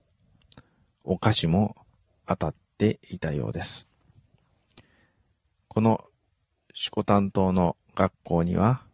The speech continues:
和人の子も、お、通っており、次第に増えていったという、う、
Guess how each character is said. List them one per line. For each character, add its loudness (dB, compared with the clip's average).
和 6
人 2
の 4
子 0
も、 0
お、 -
通 2
っ -4
て -4
お 0
り、 -2
次 -6
第 0
に -10
増 4
え 0
て -8
い -8
っ -14
た -6
と 6
い 6
う、 4
う、 -4